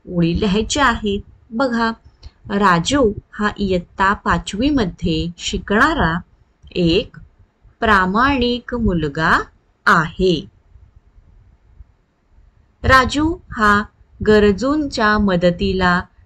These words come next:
धावून जाण्यासाठी नेहमी तत्पर असतो. राजू हा निस्वार्थी आहे. दुसऱ्यांना मदत करीत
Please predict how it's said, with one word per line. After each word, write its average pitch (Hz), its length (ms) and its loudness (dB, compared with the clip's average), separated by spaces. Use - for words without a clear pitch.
धावून 262 420 0
जाण्यासाठी 175 680 -2
नेहमी 185 800 -2
तत्पर 196 640 -2
असतो. 185 720 0
राजू 202 560 2
हा 196 340 2
निस्वार्थी 240 1080 0
आहे. 208 440 0
दुसऱ्यांना 226 840 0
मदत 190 560 2
करीत 185 260 0